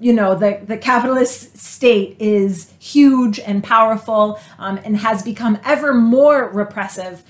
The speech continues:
um, against working people, um, due to the covid pandemic. Um, and so, Laura, can you talk a little bit about how, um,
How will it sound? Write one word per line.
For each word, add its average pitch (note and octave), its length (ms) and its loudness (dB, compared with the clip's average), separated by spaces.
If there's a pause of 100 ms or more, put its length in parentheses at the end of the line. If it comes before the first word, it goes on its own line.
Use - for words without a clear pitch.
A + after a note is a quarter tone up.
(200)
um, G3 180 -6
against G3+ 340 -6
working G3 300 -6
people, F#3+ 640 -6
um, F#3 500 -6
due A3+ 240 0
to G#3 140 -6
the G#3 100 -6
covid F#3+ 380 -8
pandemic. F3+ 720 -14 (380)
Um, G3+ 580 -2
and B3 160 -2
so, A#3 560 0
Laura, C4+ 400 2
can B3+ 240 -2
you C#4 120 0
talk D#4 380 -2
a F#4 100 -12
little D4 280 -2
bit B3+ 400 -4
about G#3+ 640 -2 (160)
how, A3 800 0 (300)
um, G3 560 -4